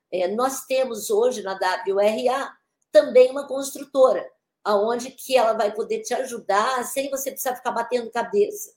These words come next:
E eu tô te falando isso porque conseguir uma mão de obra de qualidade na Flórida, é, você tem que pesquisar muito. E, no caso de investir em construção, você pode comprar um terreno e ir por etapas também.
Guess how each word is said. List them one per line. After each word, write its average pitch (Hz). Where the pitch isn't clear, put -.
E 196
eu 254
tô 254
te -
falando 233
isso 269
porque 208
conseguir 247
uma 262
mão 226
de 226
obra 202
de -
qualidade 220
na 190
Flórida, 202
é, 175
você 196
tem 233
que 233
pesquisar 226
muito. 214
E, 214
no 226
caso 285
de 208
investir 226
em 214
construção, 220
você 262
pode 254
comprar 254
um 208
terreno 208
e 214
ir 220
por 247
etapas 254
também. 202